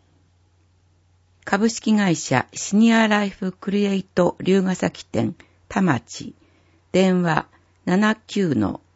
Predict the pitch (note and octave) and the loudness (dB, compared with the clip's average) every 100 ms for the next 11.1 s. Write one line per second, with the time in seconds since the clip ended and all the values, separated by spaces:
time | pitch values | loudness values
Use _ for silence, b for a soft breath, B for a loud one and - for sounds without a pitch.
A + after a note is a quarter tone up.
0 | - D#3+ - G3 F3+ F#3 C3 - _ D3+ | -4 -4 -2 -4 0 0 0 -4 _ 0
1 | D3 C3+ B2+ B2+ - _ _ _ _ _ | 2 2 0 -4 -10 _ _ _ _ _
2 | _ _ _ _ _ - F#3+ - - A3+ | _ _ _ _ _ -10 -10 -8 -2 2
3 | A3 G#3+ G3 C#3+ A#2 G2 - _ _ _ | 2 2 2 2 2 0 -6 _ _ _
4 | F3+ - - G#3 - G3+ E3+ F#3 G3 F#3+ | -8 -6 -4 -2 0 0 0 0 0 0
5 | - _ - - F#3+ _ - F3+ E3+ - | -4 _ -16 -6 -6 _ -6 -2 -2 -4
6 | - D#3 C#3+ G#2+ - - - _ _ _ | -4 -4 -2 -4 -6 -14 -20 _ _ _
7 | _ _ _ _ _ _ _ _ _ _ | _ _ _ _ _ _ _ _ _ _
8 | _ _ _ _ _ _ - G3 A#3+ A#3 | _ _ _ _ _ _ -4 0 0 0
9 | - A3+ G#3+ E3+ - B2+ - - G#3 A3 | -2 0 0 -2 -2 -2 -2 -2 -2 -2
10 | A3+ G#3 G3 - E3+ D#3 - - - - | -4 -4 -6 -4 -4 -4 -10 -14 -10 -10